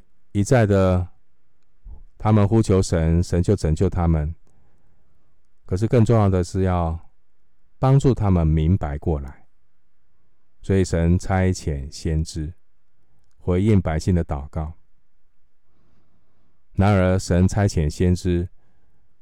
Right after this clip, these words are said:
这样的一个回应，并不是百姓所要的。以色列百姓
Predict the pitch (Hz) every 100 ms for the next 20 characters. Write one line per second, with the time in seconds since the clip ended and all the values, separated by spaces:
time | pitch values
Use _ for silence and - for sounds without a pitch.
0 | - - - 135 107 92 90 - 82 90
1 | 92 78 - - - - - - - -
2 | - 107 87 90 - 90 76 73 - 87
3 | 76 - 67 71 82 69 73 80 - -
4 | - - - - - - - - - -
5 | - - - - - - - - - 107
6 | 151 147 127 87 87 123 110 98 90